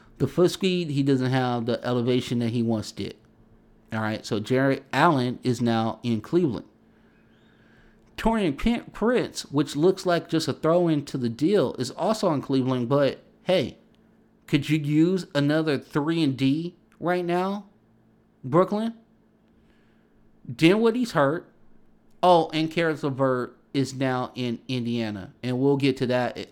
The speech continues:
also. But here's the deal. They are all in with the big three, and we all know that, right? We all, when the trade happened,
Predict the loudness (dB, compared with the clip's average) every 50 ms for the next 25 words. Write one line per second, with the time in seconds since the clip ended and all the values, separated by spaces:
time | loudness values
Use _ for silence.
0 | _ -2 -2 -2 -2 -2 -4 -6 -8 -8 -10 -18 _ _ _ _ _ _ _ _
1 | _ _ _ _ -12 -2 2 4 4 4 2 0 -6 -12 _ _ _ _ _ _
2 | _ _ _ _ _ _ _ _ _ _ _ _ _ _ _ _ _ _ _ _
3 | _ _ -6 -4 -2 -2 -2 -2 -2 2 2 2 2 2 0 -4 -12 _ _ _
4 | _ _ _ -20 -20 -20 _ _ _ _ _ _ _ _ _ _ -20 -20 _ _
5 | _ _ _ _ _ -20 -20 -20 _ _ _ _ _ _ -14 -4 0 2 4 4
6 | 4 4 2 0 -2 -2 -2 -2 -2 -2 0 0 2 2 0 0 -2 -2 -2 0
7 | 2 2 2 2 2 0 -2 -4 -4 -2 0 0 0 0 -2 -8 -8 -4 -2 0
8 | 0 0 0 -2 -2 -2 -2 0 2 4 4 4 4 4 2 2 2 2 2 0
9 | -2 -4 -4 -4 -2 0 0 0 0 -2 -2 2 4 4 4 4 2 0 -4 -4
10 | -4 -4 -4 -2 0 2 2 4 4 2 2 0 0 -4 -6 -6